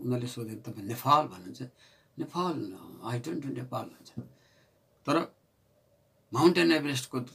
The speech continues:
भन्ने देशबाट आयो भने, "औ, माउन्टेन एभरेस्ट" भन्छ। यो छ चिज हामीसँग चिनारी हो। यसलाई चाहिँ अलिकति वर्ल्ड wise रूपमा,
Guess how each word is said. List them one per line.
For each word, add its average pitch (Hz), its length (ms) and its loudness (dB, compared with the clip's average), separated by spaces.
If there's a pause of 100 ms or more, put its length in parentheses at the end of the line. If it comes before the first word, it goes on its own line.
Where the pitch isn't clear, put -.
(600)
भन्ने 147 200 8
देशबाट 127 320 2
आयो 117 200 0
भने, 170 140 4
"औ, 233 400 8
माउन्टेन 175 380 4
एभरेस्ट" 147 300 -2
भन्छ। - 240 -12 (320)
यो 185 120 6
छ - 120 0
चिज - 300 -4
हामीसँग 120 360 -4
चिनारी 113 460 -2 (340)
हो। 160 160 4
यसलाई 143 300 2
चाहिँ 127 200 -2
अलिकति 127 400 -6 (460)
वर्ल्ड 156 320 6
wise 135 260 2
रूपमा, - 280 -4